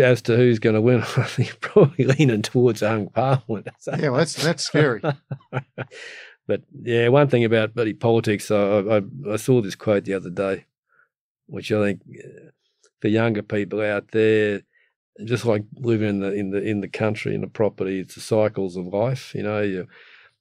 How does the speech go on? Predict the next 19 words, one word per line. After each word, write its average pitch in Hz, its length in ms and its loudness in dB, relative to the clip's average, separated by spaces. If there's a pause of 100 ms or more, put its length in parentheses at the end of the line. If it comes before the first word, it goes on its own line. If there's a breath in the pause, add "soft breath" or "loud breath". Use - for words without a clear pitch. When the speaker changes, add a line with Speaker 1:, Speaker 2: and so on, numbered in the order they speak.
(120)
Speaker 1:
spring 110 400 0
comes, 104 540 -2
your 92 180 -6
calves, 101 680 -2
your 90 200 -8
lambs 101 400 -4
drop, 101 320 -4
all 98 160 -4
that 95 140 -4
sort 98 180 -8
of 95 80 -8
stuff, 104 340 -2
and 92 140 -8
just - 180 -6
the - 60 -12
cycle 95 440 -2
of 104 180 2
life. 98 180 -2
So, 95 240 -2